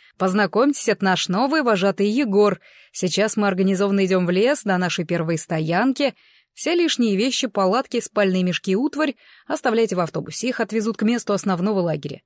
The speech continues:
и подготовят к нашему приходу. С собой берем только самые необходимые сухие пайки.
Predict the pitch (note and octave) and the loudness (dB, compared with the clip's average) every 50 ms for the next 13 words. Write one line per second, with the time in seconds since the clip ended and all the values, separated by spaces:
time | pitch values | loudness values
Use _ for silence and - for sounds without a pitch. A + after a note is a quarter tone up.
0 | _ _ _ E3+ D#3+ E3 F3 F#3+ G3 F#3 - C#4 D4+ D#4+ D#4+ - - G3+ F#3 F#3 | _ _ _ -8 -8 -4 0 0 0 2 2 0 0 0 -2 -2 0 0 0 0
1 | - - A3 A3+ A3+ - C#4+ C#4 - - D#4+ B3+ F#3 - - _ _ _ _ _ | 0 0 -2 -2 -2 -2 -4 -4 -2 -2 -2 -2 -2 -4 -6 _ _ _ _ _
2 | _ _ _ - - - - C4+ C4+ E4 F#4 D#4+ D4+ D4+ D4+ D4 C#4 A#3 - G#3 | _ _ _ -8 -4 0 2 2 2 4 2 2 2 2 2 2 0 0 2 2
3 | B3 C4 - - - G#3 G#3+ A3 A3 G#3 G3 F#3+ F#3 - - G3 F#3 F3 F#3+ G3 | 2 2 0 -2 -2 0 0 0 0 0 0 -2 -2 -2 -2 -2 0 2 2 0
4 | F#3+ G3+ G#3 - - G3 - - C4+ C4+ - F#3+ F3+ E3 - - F3 E3+ D#3+ - | 0 0 0 -2 -2 -2 -2 -2 -2 0 0 0 0 0 -2 -4 -6 -6 -6 -8